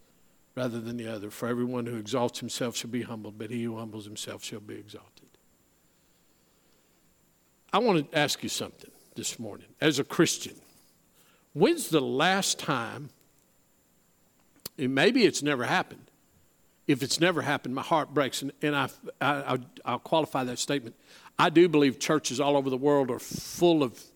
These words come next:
people who believe they did God a favor by accepting him as a Savior. I really believe that. It's been preached, so I put the onus on the preachers. But I really do. I, I, I really believe there are those who, who don't believe they were forgiven much.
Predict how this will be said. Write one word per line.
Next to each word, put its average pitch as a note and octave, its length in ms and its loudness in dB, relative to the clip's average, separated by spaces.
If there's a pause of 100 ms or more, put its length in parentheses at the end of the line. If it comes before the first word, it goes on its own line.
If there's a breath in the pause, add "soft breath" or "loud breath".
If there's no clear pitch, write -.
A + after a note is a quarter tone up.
(120)
people B2+ 420 0 (1400)
who F3 120 8
believe D#3 560 6
they D3+ 180 6
did D3 280 4
God C#3 260 4
a B2+ 60 -2
favor C3 380 0
by A#2+ 220 -4
accepting A#2+ 600 -4
him B2+ 200 -8
as A#2 200 -8
a A#2+ 40 -8
Savior. A2+ 520 -8 (180)
I F3 120 6
really F3+ 220 8
believe C#3+ 300 4
that. A2 180 -10
It's - 160 -8
been F3 200 8
preached, G3 440 4
so D3+ 100 0
I C3+ 100 4
put - 240 -10
the D3 80 -10 (180)
onus D#3 540 0
on C3 80 -2
the A#2 80 -6
preachers. - 460 0 (540 loud breath)
But G#3 100 6
I A#3+ 60 10
really A#3+ 220 6
do. F#3+ 260 8 (320 loud breath)
I, G#3 340 6
I, G#3 80 6
I - 40 8
really A3 260 8
believe G#3 400 6
there F#3 140 8
are F3 80 6
those F#3+ 380 6
who, F3 200 8 (180)
who F#3+ 120 8
don't G#3 360 6
believe G3 360 6
they F#3+ 120 8
were E3+ 140 6
forgiven D#3+ 560 4
much. - 520 -6